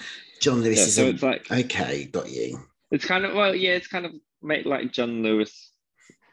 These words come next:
Speaker 2: kind of between, like, John Lewis and, like, Selfridges or something like that. I wouldn't say it's as high as Selfridges.
Speaker 1: Okay. Oh. Okay, well,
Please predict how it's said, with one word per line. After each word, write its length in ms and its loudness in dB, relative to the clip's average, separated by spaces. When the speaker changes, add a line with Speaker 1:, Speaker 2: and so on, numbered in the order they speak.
Speaker 2:
kind 140 -6
of 100 -8
between, 340 0
like, 220 -4
John 260 -2
Lewis 340 -4
and, 220 -10
like, 220 -10
Selfridges 640 -8
or 60 -16
something 300 -18
like 200 -16
that. 120 -12
I 100 -6
wouldn't 260 -2
say 180 0
it's 140 -8
as 80 -10
high 220 -4
as 100 -10
Selfridges. 720 -18
Speaker 1:
Okay. 360 -12
Oh. 300 -10
Okay, 560 0
well, 400 2